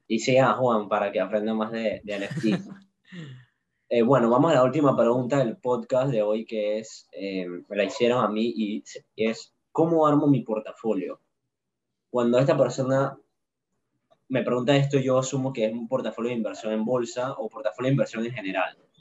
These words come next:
Speaker 1: Voy a contestar yo primero, aunque yo sé que Juan va a incluir las criptos, pero yo personalmente buscaría compañías, si estás empezando, que esta persona, si está preguntando cómo armar su portafolio, está empezando,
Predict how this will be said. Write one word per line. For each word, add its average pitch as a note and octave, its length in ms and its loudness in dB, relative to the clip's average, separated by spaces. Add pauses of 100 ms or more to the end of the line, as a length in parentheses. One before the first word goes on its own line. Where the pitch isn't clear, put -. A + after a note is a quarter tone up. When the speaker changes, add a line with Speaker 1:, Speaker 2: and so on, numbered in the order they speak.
(420)
Speaker 1:
Voy D#3+ 140 6
a - 20 4
contestar B2+ 420 4
yo C3+ 160 6
primero, C3+ 500 4
aunque A#2+ 220 0
yo A2+ 80 0
sé A#2 140 -10
que B2 140 -6
Juan A#2+ 200 -2
va A#2+ 60 -2
a B2 40 -4
incluir A#2+ 220 -12
las A2+ 160 -2
criptos, A#2 600 -8 (680)
pero C3+ 120 4
yo D3+ 120 6
personalmente C#3+ 680 2
buscaría C#3+ 720 0
compañías, C3+ 1040 -4 (500)
si - 160 -10
estás D#3+ 200 -2
empezando, C3 720 -2 (240)
que A2+ 80 -10
esta C#3 180 -4
persona, A2+ 400 -6
si G2+ 200 -8
está A2 260 -4
preguntando A#2 380 0
cómo B2 160 -4
armar A#2+ 120 -6
su C#3 120 -12
portafolio, A2 460 -4
está A2 120 -8
empezando, A2+ 600 -6